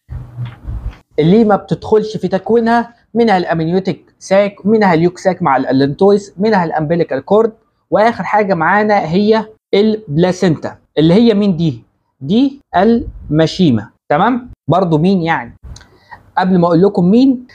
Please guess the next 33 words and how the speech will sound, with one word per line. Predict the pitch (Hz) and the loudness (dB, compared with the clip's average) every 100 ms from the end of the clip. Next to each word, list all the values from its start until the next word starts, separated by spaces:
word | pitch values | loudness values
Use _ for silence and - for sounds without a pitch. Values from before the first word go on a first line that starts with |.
| - - | -16 -4
أو | 156 170 | -2 0
نشرح | 196 196 185 - | 0 0 -4 -2
فيها | 196 190 | 0 0
أي | 185 196 180 | 0 0 0
حاجة، | 196 214 269 - _ - | 0 0 0 -6 _ -2
الكتاب | 165 - 185 214 226 185 190 | -2 0 2 2 2 0 -6
مش | 165 202 202 | -2 -2 -2
مفضل | 170 147 165 147 151 175 | -4 -2 -2 0 0 2
لنا | 214 208 - | 2 2 -2
الدرس | 147 139 190 165 | -2 0 0 0
ده | 120 107 - _ 143 | -2 -4 -6 _ -2
لأنه | 226 247 226 | 2 2 4
ضايف | 185 214 202 202 | 4 2 2 0
له | 185 | 0
معاه | 180 208 277 240 _ - | 2 2 0 -4 _ -4
موضوعين | 170 170 185 226 240 | -2 0 2 0 0
تانيين. | 196 156 113 98 - _ _ - | 0 0 -2 -4 -14 _ _ -6
يا | 143 | -2
ترى | 156 208 | 0 0
إيه | 180 | 2
هما؟ | 160 147 143 127 _ - | 2 2 -2 -4 _ -2
ضايف | 143 208 247 | 2 2 0
لك | 233 202 | -2 -2
معاه | 165 180 247 247 - - - - - - _ _ - - - | 0 0 0 -4 -16 -20 -20 -20 -20 -20 _ _ -10 -10 -6
حاجة | - 226 196 | -2 -2 -2
اسمها | 185 185 190 | -2 0 0
الديسيدوا | 160 143 139 220 202 240 269 - _ - | 0 -2 -2 -2 0 0 -2 -8 _ -2
وكمان | 190 220 220 233 226 202 - - | 0 2 2 4 2 -2 -12 -4
الفيلاي. | 180 160 175 170 151 - - _ | -2 2 2 4 2 -2 -10 _
فإحنا | 233 233 220 | -2 2 2
يا | |
دكاترة | 196 180 254 254 | 2 0 -2 0
هنقسم | 185 180 240 214 247 233 | 0 2 2 2 0 0